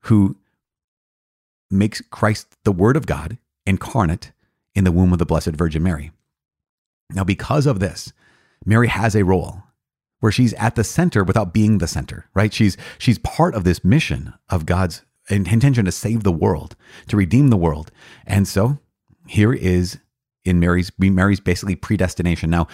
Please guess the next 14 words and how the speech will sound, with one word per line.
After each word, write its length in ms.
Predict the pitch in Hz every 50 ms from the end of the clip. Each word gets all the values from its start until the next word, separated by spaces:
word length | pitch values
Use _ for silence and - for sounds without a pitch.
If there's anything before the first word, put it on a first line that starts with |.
| - - - _
when 80 | 87 98
we 80 | 95
hear 140 | - 139 143
the 60 | 131
word 200 | 98 101 101 92
predestination, 640 | - 98 87 85 82 - - 78 87 95 - 123 -
we 80 | 92 85
need 200 | 85 85 92 90
to 80 | - -
understand 540 | 90 85 85 - - - 69 73 82 92 - - - - _ _ _
that 160 | 90 87 -
there 200 | 92 87 85 82
is, 240 | 85 82 78 - - - -
um, 320 | 80 82 78 76 76 -